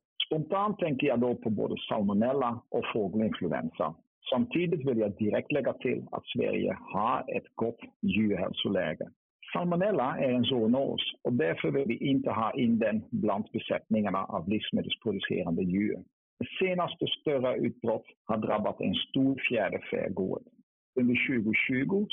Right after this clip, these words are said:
smittades dessutom några grisbesättningar med en salmonella-typ som inte har funnits i Sverige sedan sjuttiotalet,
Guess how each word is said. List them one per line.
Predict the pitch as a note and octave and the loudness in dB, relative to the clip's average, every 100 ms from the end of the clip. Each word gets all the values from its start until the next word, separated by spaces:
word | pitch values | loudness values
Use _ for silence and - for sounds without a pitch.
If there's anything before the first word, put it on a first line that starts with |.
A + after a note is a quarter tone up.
| - | -2
smittades | D#3 - A2+ G#2 - | -2 -2 0 0 0
dessutom | A#2 A#2 D#3+ E3 D#3+ D#3 | -2 -2 -2 -2 0 2
några | C3+ A#2 A#2+ A#2 | 2 2 0 2
grisbesättningar | A#2+ A#2+ A#2+ - G#2+ - G#2+ A2 G#2+ G2+ | 2 2 0 -2 -4 -2 -2 2 2 2
med | G#2 G#2 | 0 2
en | F#2+ | 0
salmonella-typ | - G#2+ G2 G2 B2 C#3+ - C3+ C3+ | -2 -2 2 2 2 0 0 -2 0
som | - - | -4 0
inte | - C#3 - | 0 0 0
har | A#2 - | -2 -2
funnits | - G2+ F#2+ - | 0 0 -2 -8
i | - | -4
Sverige | A2+ G2 G2 G2+ - | -2 0 0 -2 -2
sedan | G2+ | -4
sjuttiotalet, | - - - D3 - F#2 D#2 - | -2 -6 -2 -4 -2 -2 -2 -6